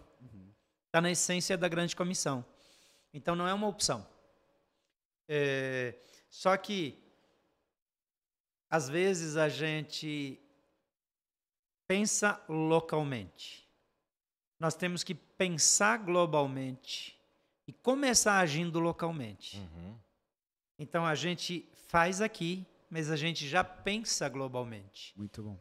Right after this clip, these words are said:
Speaker 2: E, e, finalmente, nós já chegamos em quatro diferentes continentes, com ações diferentes da nossa igreja.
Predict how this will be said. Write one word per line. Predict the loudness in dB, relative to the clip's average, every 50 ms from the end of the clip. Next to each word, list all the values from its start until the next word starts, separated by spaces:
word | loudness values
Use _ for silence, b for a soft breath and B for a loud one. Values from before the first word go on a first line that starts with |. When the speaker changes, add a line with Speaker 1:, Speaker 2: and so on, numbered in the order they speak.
| _ -12
Speaker 2:
E, | -12 -10 -10 -10 -12
e, | -12
finalmente, | -8 -4 -2 0 0 0 0 0 -2 -2 -4 -4 -8 -10
nós | -8 -2 0 0 0 2
já | 0 -2
chegamos | -2 -2 -4 -4 -4 -4 -4 -6 -8
em | -10 -6
quatro | 0 2 2 2 2 -2 -8
diferentes | -8 -8 -6 -6 -4 -4 -6 -8 -8 -10
continentes, | -10 -10 -10 -10 -8 -10 -8 -6 -6 -6 -8 -8 -10 -14 -16 -16
com | -12 -8 -6 -6 -6 -6 -6 -6
ações | -8 -6 -6 -4 -4 -4 -4 -4
diferentes | -6 -8 -6 -4 -2 -2 -2 -2 -4 -6 -10 -12 -8
da | -6 -6 -6
nossa | -6 -8 -8 -10
igreja. | -12 -12 -14 -16 -16 -18 -20 -20